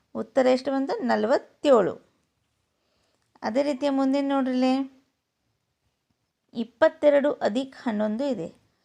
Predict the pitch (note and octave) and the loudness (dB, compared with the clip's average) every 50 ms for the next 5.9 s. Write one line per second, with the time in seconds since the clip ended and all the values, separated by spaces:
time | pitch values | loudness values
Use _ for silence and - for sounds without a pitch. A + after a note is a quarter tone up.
0 | _ _ _ _ _ _ _ _ _ _ _ _ F4 A#3+ A#3 A#3+ G#3 G#3+ A#3+ D4 | _ _ _ _ _ _ _ _ _ _ _ _ -4 -4 -2 -2 -2 -2 -2 -2
1 | D#4+ D#4 - - C#4 C#4 C#4 C4+ C4 B3+ B3+ B3+ B3+ A#3+ B3 B3 A#3+ B3 B3 A#3+ | -4 -4 -2 -2 0 0 0 0 0 0 2 2 2 2 2 2 2 0 0 0
2 | B3+ D4 F#4+ G#4 - _ _ _ _ _ _ _ _ - G#3+ G#3 G#3+ A#3 C4+ C#4 | 0 -2 -4 -6 -8 _ _ _ _ _ _ _ _ -6 -4 -2 0 0 0 0
3 | D4 C#4 C4+ B3 A#3+ B3 - G#4 C5+ C5+ C#5 _ _ _ _ _ _ _ _ _ | 0 0 0 -2 -2 -4 -6 -6 -6 -6 -10 _ _ _ _ _ _ _ _ _
4 | _ _ _ _ _ - C#4 C#4+ C4 A#3 F#3+ E3 - - - - _ _ _ _ | _ _ _ _ _ -6 -4 -2 -2 -2 -4 -6 -8 -12 -16 -20 _ _ _ _
5 | _ _ _ _ _ _ - A3+ G#3 G#3 A3 A3 A3+ A3+ A3+ A3 A3 - | _ _ _ _ _ _ -6 -4 -2 -2 -2 -2 -2 -2 -4 -4 -4 -8